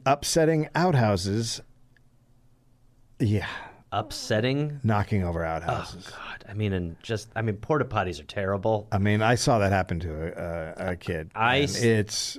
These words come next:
Speaker 2: I saw in Brown Deer Park growing up, a guy get a por-, and it was
Speaker 1: What, did they do it on, did it land on the door side?
Speaker 2: No,
Speaker 1: 'Cause the
Speaker 2: it
Speaker 1: one I
Speaker 2: landed
Speaker 1: saw,
Speaker 2: on the
Speaker 1: it
Speaker 2: side.
Speaker 1: landed on the door side.
Speaker 2: That's just like,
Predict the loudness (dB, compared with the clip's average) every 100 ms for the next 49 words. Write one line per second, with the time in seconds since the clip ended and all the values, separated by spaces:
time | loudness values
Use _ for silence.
0 | -4 0 0 2 2 4 4 2 0 0
1 | 2 2 2 2 0 2 2 2 -2 -4
2 | 0 0 0 -2 -4 -10 -10 -8 -4 0
3 | 0 0 -2 -4 -4 -2 -2 -4 -6 -2
4 | 0 0 -4 -8 -10 _ -4 2 4 4
5 | 4 4 4 4 4 2 2 0 0 -4
6 | _ _ -2 0 0 0 0 0 -2 0
7 | 0 0 0 2 0 -4 -18 -20 -6 2
8 | 4 6 4 6 6 6 4 4 4 4
9 | 4 4 4 4 4 2 0 -2 -2 -4
10 | -8 -10 -14 -4 -2 0 -2 -8 -8 -10
11 | -12